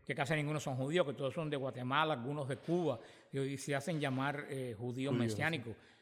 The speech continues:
Speaker 1: Y a los adventistas que, y a los testigos de Jehová, que no son más que judaizantes.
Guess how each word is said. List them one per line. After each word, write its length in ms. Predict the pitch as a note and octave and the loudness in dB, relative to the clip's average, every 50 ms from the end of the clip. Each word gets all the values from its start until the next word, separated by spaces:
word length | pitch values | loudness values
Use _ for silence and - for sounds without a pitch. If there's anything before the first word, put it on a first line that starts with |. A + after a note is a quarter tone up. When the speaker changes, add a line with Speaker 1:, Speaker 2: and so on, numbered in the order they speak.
| _ _ _ | _ _ _
Speaker 1:
Y 480 | - C#3 C#3 C3+ C3 B2+ B2+ B2 D3 F#3+ | -6 -4 -2 -2 -2 -2 -2 -4 -6 -2
a 80 | D#3+ D3 | 2 2
los 80 | C#3+ C3+ | 2 2
adventistas 560 | C#3+ B2+ C3+ C#3 C3 - F3 G3+ - - A#3 | 2 0 0 0 0 2 2 2 2 2 2
que, 200 | E3+ D#3 D3 C#3+ C#3 C#3 C3 - - - - _ _ | 2 0 -2 -4 -6 -10 -10 -12 -16 -20 -20 _ _
y 60 | D3+ | -2
a 40 | D#3 | -2
los 100 | C3+ - | -2 -2
testigos 380 | - A#2 - - F#3+ F#3 E3 | -4 -8 -6 -2 2 2 4
de 100 | D3+ F3 | 6 6
Jehová, 260 | E3 D#3 D3 E3+ G3 F#3 | 6 6 6 6 4 4
que 100 | F#3 E3+ | 2 0
no 80 | D#3+ | 0
son 160 | - - D3+ D3 | 0 0 0 0
más 140 | D3 D3+ - | 0 -2 -2
que 120 | - D3+ | -2 -2
judaizantes. 760 | A#2+ D3+ C3 C3 B2 A#2 A2 - - F#3 G#3+ G3+ - - | -2 0 -2 -2 -2 -4 -4 -2 -2 -2 -2 -2 -4 -10